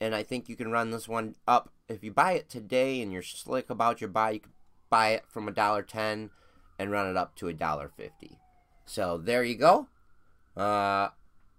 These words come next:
looks like cops found somebody out there. I don't know if you can hear those sirens, but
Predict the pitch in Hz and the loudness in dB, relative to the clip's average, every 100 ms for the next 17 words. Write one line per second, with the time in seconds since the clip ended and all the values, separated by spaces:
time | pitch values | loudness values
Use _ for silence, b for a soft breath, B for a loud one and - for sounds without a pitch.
0 | _ _ _ _ _ 113 113 127 - - | _ _ _ _ _ -14 -6 -6 -6 0
1 | 127 - - 131 123 135 151 113 87 85 | 2 2 -2 -4 -2 -4 -4 -2 -2 -4
2 | 87 90 98 117 120 113 107 104 110 101 | -6 -6 -4 -4 -6 -8 -10 -8 -4 -4
3 | 98 - 110 104 82 78 - 50 | -6 -2 -2 -4 -8 -14 -14 -14